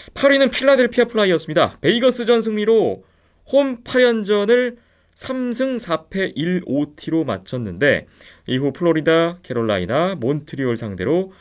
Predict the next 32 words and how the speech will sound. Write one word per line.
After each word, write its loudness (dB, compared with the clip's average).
세 -10
경기 -6
이 -8
패 -6
일 -8
오티에 -8
그쳤습니다. -12
다시 -8
팔 -12
위로 -6
내려온 -10
필라델피아였습니다. -12
동부 2
컨퍼런스 4
메트로폴리탄 0
디비전 -4
먼저 -2
정리를 -4
해봤는데 0
워싱턴 2
캐피털스가, 2
어, 0
삼 -2
위 2
이내 4
진입은 -2
조금 2
어려워지지 2
않나라는 -2
분위기가 -4
지난주까지 -4
있었는데, -2